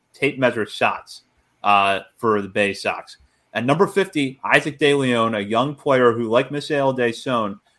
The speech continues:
got off to a slow start at Delmarva, but has an interesting skill set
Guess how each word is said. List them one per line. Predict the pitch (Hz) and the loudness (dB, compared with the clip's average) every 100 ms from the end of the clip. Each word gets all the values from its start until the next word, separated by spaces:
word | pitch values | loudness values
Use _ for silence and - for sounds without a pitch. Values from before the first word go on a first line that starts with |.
| _ - | _ 2
got | 131 156 | 4 6
off | 139 143 143 | 6 2 2
to | |
a | 131 | -6
slow | - 139 131 | -4 -2 -2
start | 123 143 123 | -2 0 0
at | 110 | 0
Delmarva, | - 104 101 120 123 123 117 _ _ _ | -4 -4 2 4 4 2 -2 _ _ _
but | - 104 | -4 -2
has | 135 123 113 | 2 2 2
an | 110 | -2
interesting | 135 135 147 139 131 | -4 0 -2 -2 -10
skill | - 135 123 | -6 -2 0
set | 120 135 117 107 | -2 0 0 -2